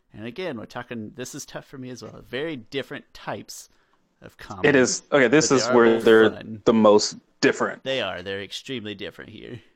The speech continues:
Speaker 1: This is probably, can I f-, say that this is probably where the cultural differences show through the most as well?
Speaker 2: I, I think so too. Exactly.
Speaker 1: Uh, why don't you go ahead
Speaker 2: Because,
Speaker 1: and lead this
Speaker 2: like,
Speaker 1: one off here?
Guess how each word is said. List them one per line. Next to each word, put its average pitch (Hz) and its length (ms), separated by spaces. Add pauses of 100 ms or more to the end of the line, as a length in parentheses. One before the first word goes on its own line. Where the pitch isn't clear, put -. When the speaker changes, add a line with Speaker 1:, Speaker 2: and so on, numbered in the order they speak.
(540)
Speaker 1:
This 240 220
is 262 80
probably, 202 340
can 170 180
I 190 40
f-, - 200
say 175 240
that 139 140
this 151 160
is - 80
probably 123 280
where 117 160
the 104 100
cultural 107 440
differences 104 480
show 98 220
through 104 180
the 95 100
most 92 320
as - 140
well? - 340 (1400)
Speaker 2:
I, 123 300
I 120 40
think 107 340
so 95 280
too. 92 360 (100)
Exactly. 85 560 (680)
Speaker 1:
Uh, 143 180
why 131 140
don't 190 160
you 147 80
go 117 100
ahead - 20
Speaker 2:
Because, 160 300
Speaker 1:
and 120 80
lead 135 80
this 123 100
Speaker 2:
like, 104 100
Speaker 1:
one - 20
off 92 180
here? 101 260